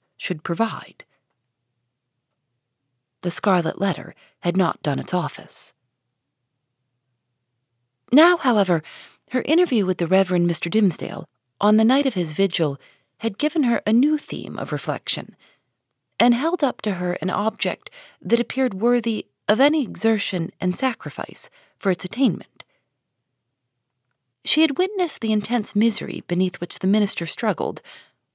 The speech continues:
or, to speak more accurately, had ceased to struggle.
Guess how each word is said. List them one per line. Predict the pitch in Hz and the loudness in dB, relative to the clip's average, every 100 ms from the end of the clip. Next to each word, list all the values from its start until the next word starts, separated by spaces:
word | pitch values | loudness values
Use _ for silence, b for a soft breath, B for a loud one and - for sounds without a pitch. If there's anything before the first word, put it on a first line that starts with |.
| _ _ _ _ - | _ _ _ _ 0
or, | 277 240 208 B B | 4 4 0 B B
to | 247 | -6
speak | 277 - 220 | -4 -4 0
more | 214 - | 2 2
accurately, | 208 - 190 - 175 151 b b _ _ - | -2 -2 -6 -2 -4 -4 b b _ _ -4
had | 214 | -2
ceased | - 294 - - | 2 0 0 -8
to | 131 | -10
struggle. | - 123 - - | -10 -10 -10 -14